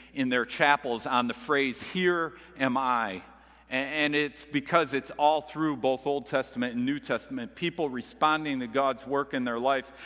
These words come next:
by saying, "Here am I." And you get people like Abraham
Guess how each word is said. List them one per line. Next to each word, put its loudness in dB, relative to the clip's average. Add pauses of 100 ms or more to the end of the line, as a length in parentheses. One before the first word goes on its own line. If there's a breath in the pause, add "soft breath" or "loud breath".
(160 loud breath)
by 6
saying, 0
"Here 0
am 0
I." 0 (320 loud breath)
And -2
you -2
get 0
people -2
like 2 (400 loud breath)
Abraham 0